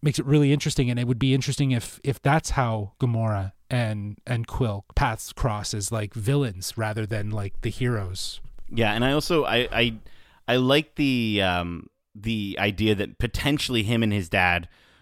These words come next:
Speaker 2: could have an epic dance-off together. I think that would be really cool if they could <laughs> show us what would happen if they did start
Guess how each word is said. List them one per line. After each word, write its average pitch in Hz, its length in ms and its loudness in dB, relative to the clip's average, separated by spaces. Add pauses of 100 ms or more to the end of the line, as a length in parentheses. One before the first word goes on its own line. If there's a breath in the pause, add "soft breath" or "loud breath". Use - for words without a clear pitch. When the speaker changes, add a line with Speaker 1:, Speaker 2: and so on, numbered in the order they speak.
(120)
Speaker 2:
could 127 460 6
have 101 360 2
an 92 240 -4
epic 98 420 0 (160)
dance-off 85 600 -8
together. 58 340 -16
I - 100 -14
think 92 200 -10
that 82 160 -4
would 98 160 -4
be 107 140 0
really 113 420 4
cool 131 520 8
if 110 100 -2
they 110 120 0
could 131 240 -2
<laughs> - 0 -
show - 280 4
us - 440 4 (420 loud breath)
what 135 200 6
would 135 140 4
happen 127 340 8
if 113 220 -2
they 110 120 0
did 113 420 0 (200 soft breath)
start 107 460 4